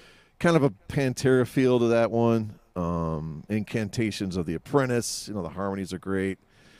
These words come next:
Of course, the title track. I mean, it's amazing. You know, twenty-three minutes or whatever it is. I got to see it live last time they played here. Of course, they're going on tour again, and they're missing Cleveland,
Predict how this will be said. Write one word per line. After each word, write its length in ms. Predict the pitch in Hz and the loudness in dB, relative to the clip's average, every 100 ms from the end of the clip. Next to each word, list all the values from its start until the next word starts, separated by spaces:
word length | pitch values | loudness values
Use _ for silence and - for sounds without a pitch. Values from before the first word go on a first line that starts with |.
| _ _ | _ _
Of 80 | 180 | 2
course, 200 | 226 208 | 4 4
the 80 | 180 | 4
title 320 | 185 180 165 | 2 4 4
track. 340 | - 107 87 - | 2 0 0 0
I 80 | |
mean, 240 | 104 107 110 | 0 0 0
it's 140 | - | 0
amazing. 600 | 117 113 127 104 101 90 107 | 0 0 0 0 -2 -4 -2
You 100 | 101 | 0
know, 140 | 95 | -2
twenty-three 960 | - 117 110 107 101 87 - - 104 98 | -2 -2 -2 -2 -4 -8 -14 -6 -2 0
minutes 320 | 98 101 - | 0 -2 -2
or 80 | 92 | 0
whatever 340 | 95 98 95 | 2 2 2
it 80 | 95 | 2
is. 180 | 98 104 | 0 0
I 60 | |
got 160 | 107 123 | -2 -2
to 80 | - | -2
see 160 | 139 | 0
it 80 | 104 | 2
live 300 | 95 104 90 | 2 2 2
last 260 | 98 95 - | 0 -2 -2
time 200 | 98 92 | -2 -2
they 80 | |
played 300 | 90 95 92 | -2 0 0
here. 320 | 90 90 90 - _ _ _ - - | 0 -2 -2 -4 _ _ _ -20 -12
Of 60 | - | 6
course, 220 | 185 190 | 6 8
they're 80 | 160 | 4
going 260 | 127 135 123 | 4 4 4
on 120 | 117 | 2
tour 260 | 131 117 | 4 4
again, 380 | 110 95 107 104 | 4 2 0 0
and 180 | 95 98 | 0 2
they're 140 | 101 | 2
missing 400 | 95 104 - 95 | 2 -2 -2 -4
Cleveland, 580 | 90 104 95 87 90 90 | -2 0 2 2 -2 -4